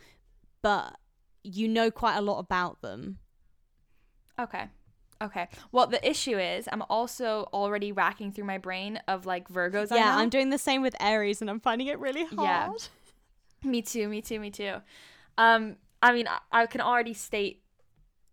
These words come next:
Speaker 2: Virgos I know. Um, but I don't think that's the game. <laughs>
Speaker 1: No, it's not the game.
Speaker 2: Okay, Mercury, Venus, and Mars in Leo. That means the Leo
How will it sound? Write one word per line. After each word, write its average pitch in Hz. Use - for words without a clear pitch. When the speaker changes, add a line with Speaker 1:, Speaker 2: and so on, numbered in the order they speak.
Speaker 2:
Virgos 196
I 180
know. 170
Um, 185
but 208
I 190
don't 196
think 202
that's 196
the 202
game. 190
<laughs> 330
Speaker 1:
No, 202
it's 180
not 175
the 170
game. 160
Speaker 2:
Okay, 220
Mercury, 294
Venus, 254
and 226
Mars 208
in 208
Leo. 190
That 190
means 214
the 220
Leo 220